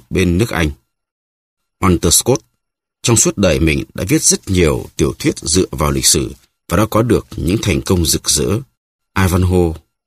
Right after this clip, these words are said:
Quentin Royet, Roger Let. Tiếng vang đến tận nước Nga xa xôi và Pushkin đã viết lên sự say mê khi đọc Scott như sau. Cái thú vị trong khi đọc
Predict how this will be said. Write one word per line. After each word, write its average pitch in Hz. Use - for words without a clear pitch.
Quentin 98
Royet, 90
Roger 104
Let. 101
Tiếng 113
vang 131
đến 120
tận -
nước -
Nga 104
xa 101
xôi 90
và 67
Pushkin 95
đã 90
viết 113
lên 95
sự -
say 98
mê 85
khi 95
đọc 80
Scott -
như 85
sau. 76
Cái 135
thú 151
vị 123
trong 127
khi 123
đọc 90